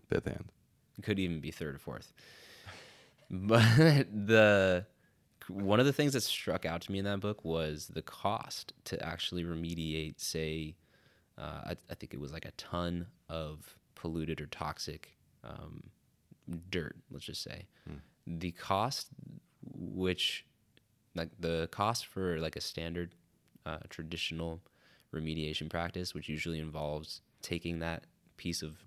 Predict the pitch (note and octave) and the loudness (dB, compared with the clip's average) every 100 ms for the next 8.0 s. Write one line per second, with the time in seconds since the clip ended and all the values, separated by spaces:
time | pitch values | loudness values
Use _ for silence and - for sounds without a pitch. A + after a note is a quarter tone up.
0 | _ E2 D#2+ - D#2+ D#2+ - D#2+ D#2+ D#2+ | _ -4 -4 -6 -10 -8 -6 -2 -2 -4
1 | - D#2+ D#2+ E2 - E2 D#2+ E2+ - _ | -8 -4 -2 -2 -4 -2 -2 -4 -10 _
2 | _ _ _ _ E2 E2 D#2+ D#2 D2 D2 | _ _ _ _ -6 -4 -4 -6 -6 -10
3 | _ _ F2+ F2 F2+ F2+ F2 D#2+ D#2 - | _ _ -4 -4 -4 -4 -4 -6 -8 -8
4 | D#2+ D#2 D#2+ E2 D#2+ - - D#2+ D#2+ D2 | -4 -2 -2 -2 -4 -8 -10 -8 -6 -6
5 | D2+ - D2+ D2+ D#2+ F#2 G2 - _ _ | -8 -10 -8 -4 -2 -2 -4 -12 _ _
6 | _ _ _ - A2 B2+ - _ - _ | _ _ _ 0 0 0 -6 _ -20 _
7 | _ _ F2 F#2 F#2 - F2 D#2+ D2+ - | _ _ -4 0 0 0 -2 -2 -4 -8